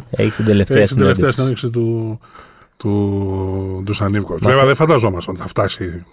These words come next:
Speaker 2: τόσο γρήγορα και θα επιδεινωθεί τόσο πολύ η κατάσταση της υγείας του, αλλά, μ, τα νέα δεν ήταν ευχάριστα. Οι δυο άνθρωποι που το ξέρουν πολύ καλά, ο Τάκης Λιβιαράτος, ο άλλοτε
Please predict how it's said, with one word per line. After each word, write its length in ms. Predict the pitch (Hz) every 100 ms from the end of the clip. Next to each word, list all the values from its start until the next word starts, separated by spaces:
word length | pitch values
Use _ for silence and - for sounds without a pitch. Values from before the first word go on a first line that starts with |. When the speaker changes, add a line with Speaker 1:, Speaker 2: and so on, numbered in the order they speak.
| _
Speaker 2:
τόσο 240 | 101 -
γρήγορα 500 | 98 107 101 95 92
και 260 | 87 90 85 - _ _ _ _ _
θα 120 | - 101
επιδεινωθεί 640 | - 101 98 95 110 107
τόσο 260 | 104 98 98
πολύ 240 | 95 101
η 40 |
κατάσταση 500 | 104 92 101 - 90
της 140 | - -
υγείας 360 | 85 95 101
του, 180 | - 143 131
αλλά, 580 | 120 113 113 113 110 107
μ, 260 | 107 98 95 _ - - - - - - _ _ -
τα 160 | 110
νέα 260 | 117 143 151
δεν 140 | 170
ήταν 180 | 175 165
ευχάριστα. 540 | 131 123 117 110 120 120
Οι 20 |
δυο 200 | 107 131
άνθρωποι 400 | 131 127 127 123
που 80 | 117
το 100 | 98
ξέρουν 200 | 107 110
πολύ 200 | 110 110
καλά, 440 | 104 101 110 113
ο 100 | 107
Τάκης 300 | 98 104 -
Λιβιαράτος, 800 | 98 95 95 95 92 92 - - -
ο 240 | 90 85 87
άλλοτε 560 | 90 87 92 92 87